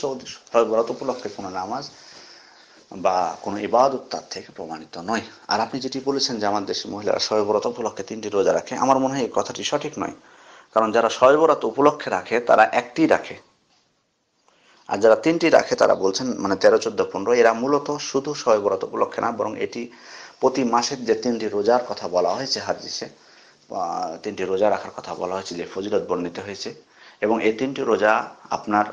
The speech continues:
আহ, রাখা তেরো, চোদ্দ, পনেরো আয়ামে বীজের দিনগুলোতে রোজা রাখাটা উত্তম। এই তিনটি রোজা আয়ামে বীজের দিনগুলোতে রাখা উত্তম। হয়তো তারা এই আয়ামে বীজ উপলক্ষে তারা এই তিনটি রোজা পালন করেন, শ-, শবে বরাত উপলক্ষে নয়।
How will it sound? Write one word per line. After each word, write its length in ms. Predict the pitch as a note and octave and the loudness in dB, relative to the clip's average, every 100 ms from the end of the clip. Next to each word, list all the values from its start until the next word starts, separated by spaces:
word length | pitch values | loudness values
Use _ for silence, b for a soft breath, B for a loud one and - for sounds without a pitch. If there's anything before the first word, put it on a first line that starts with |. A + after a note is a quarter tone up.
| - | -8
আহ, 580 | - D#2+ E2 - - F2+ | -14 -12 -12 -12 -8 0
রাখা 340 | G2 - A2+ | 0 0 -2
তেরো, 260 | A2 G2+ G2 | 0 0 0
চোদ্দ, 320 | F#2+ G2 G2+ - | -4 -4 -4 -4
পনেরো 200 | F#2+ F2+ | -4 0
আয়ামে 300 | F2 F#2 F#2+ | 2 0 -4
বীজের 540 | F#2 A2 A2 - G2+ | -4 -2 0 -2 -4
দিনগুলোতে 500 | G2+ G2+ G2 F#2+ - | -8 -6 -6 -6 -6
রোজা 240 | F#2 F2+ F2 | -8 -4 -2
রাখাটা 300 | D#2+ - - | -2 -4 -6
উত্তম। 400 | D3+ D3+ - D2+ - _ _ b b b b b b b b _ _ _ - | -6 -6 -12 -16 -20 _ _ b b b b b b b b _ _ _ -18
এই 80 | - | -14
তিনটি 240 | A2 G#2+ A2 | -8 -8 -2
রোজা 240 | G#2 F#2+ | 0 4
আয়ামে 220 | A2 G#2+ | 4 2
বীজের 320 | F#2 G2+ G#2 G2 - - E2 | -6 -8 -8 -8 -10 -16 -12
দিনগুলোতে 380 | F#2 F2+ F2+ F#2+ | -10 -10 -10 -10
রাখা 200 | F2 - | -10 -6
উত্তম। 340 | G#2+ - C#3+ D#3 - _ _ | -6 -6 -8 -8 -12 _ _
হয়তো 600 | - B2+ D3+ D#3+ D#3+ - - _ _ b b b b | -6 -2 2 4 4 4 -12 _ _ b b b b
তারা 280 | A#2 A#2 B2 | 4 4 4
এই 160 | A2+ G#2+ | 2 0
আয়ামে 380 | A2 A#2+ B2 | 4 6 4
বীজ 220 | A#2 B2+ C#3 | 0 -4 -4
উপলক্ষে 580 | A#2 A2 B2 - - | -4 0 0 -2 -10
তারা 220 | C#3 A2 A2+ | -2 0 0
এই 80 | A2+ | 0
তিনটি 200 | G#2 F#2 | -4 -2
রোজা 240 | F2+ E2+ | -2 -2
পালন 220 | F#2 G2 G2 | -2 -4 -4
করেন, 200 | E2 D#2+ | -6 -4
শ-, 340 | E2 - G2+ | -2 -4 -8
শবে 260 | - A2+ A#2 | -2 2 4
বরাত 260 | C3 C#3+ | 4 0
উপলক্ষে 380 | B2 A#2+ G2+ - | 0 -4 -4 -4
নয়। 160 | E2+ | -10